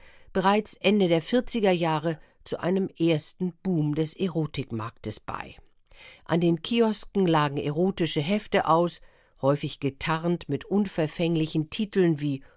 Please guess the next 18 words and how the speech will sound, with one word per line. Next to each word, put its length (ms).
Kobold 760
oder 320
Paradies, 720
aber 320
bald 280
gab 180
es 100
auch 280
reißerische 680
Titel 440
wie 300
Schrei 500
nach 260
Liebe, 520
Buch 320
einer 220
Gefallenen 840
oder 360